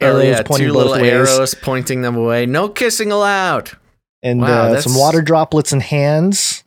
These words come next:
Speaker 2: It's pretty
Speaker 1: <laughs>
Speaker 2: intense. Uh, making, you know, reminding people to wash their hands.
Speaker 1: Wash, wash, wash, washy.
Speaker 2: And, uh, thanks to you with, um,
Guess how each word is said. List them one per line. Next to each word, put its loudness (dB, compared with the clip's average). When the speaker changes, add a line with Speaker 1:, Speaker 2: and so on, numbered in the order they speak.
Speaker 2:
It's -10
pretty -6
Speaker 1:
<laughs> -4
Speaker 2:
intense. -6
Uh, -4
making, -8
you -8
know, -6
reminding -2
people -6
to -4
wash -4
their -6
hands. -2
Speaker 1:
Wash, -
wash, -8
wash, -10
washy. -8
Speaker 2:
And, 0
uh, 0
thanks -4
to -4
you 2
with, -2
um, -4